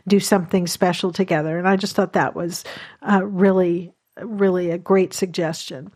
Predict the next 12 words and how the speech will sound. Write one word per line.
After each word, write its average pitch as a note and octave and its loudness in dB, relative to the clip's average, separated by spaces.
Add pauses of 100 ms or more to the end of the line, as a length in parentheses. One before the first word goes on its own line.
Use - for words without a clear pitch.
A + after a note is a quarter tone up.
(320)
So E4 2
those G4 6
are F4+ 4
just C#4+ 0
some A#3+ 2
ideas A3 2
for G3 2
family, B3 0
uh, G#3 2
ways A#3 2
of, G3 0
of F#3+ 0